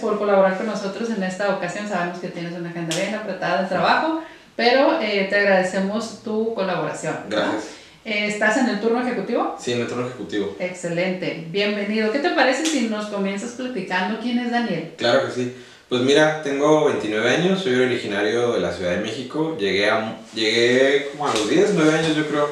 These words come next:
Speaker 2: a Playas de Rosarito. Aquí nos quedamos a vivir. Eh, y realmente mi interés por el servicio público comenzó cuando yo tenía catorce años aproximadamente.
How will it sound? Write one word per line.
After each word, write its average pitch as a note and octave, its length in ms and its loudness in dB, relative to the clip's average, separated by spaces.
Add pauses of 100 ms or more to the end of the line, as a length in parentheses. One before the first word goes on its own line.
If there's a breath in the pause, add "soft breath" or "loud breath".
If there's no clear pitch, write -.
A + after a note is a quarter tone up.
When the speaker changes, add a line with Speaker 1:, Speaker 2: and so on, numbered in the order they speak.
Speaker 2:
a - 160 -4
Playas A#2+ 200 0
de B2+ 80 0
Rosarito. A#2 580 -2 (360 loud breath)
Aquí A2 240 -4
nos B2 180 -2
quedamos A2 400 0
a A2 80 4
vivir. C3 540 2 (1120 loud breath)
Eh, C3+ 600 4
y D3 440 2
realmente F#3 520 4
mi F#3 80 6
interés C3 360 2
por F#3 180 4
el F3 80 6
servicio A#2+ 340 0
público E3+ 420 2
comenzó C#3 800 2
cuando D#3+ 220 4
yo G#2+ 80 2
tenía C#3+ 340 0
catorce D3 380 0
años E3+ 300 2 (120)
aproximadamente. A#2 960 -2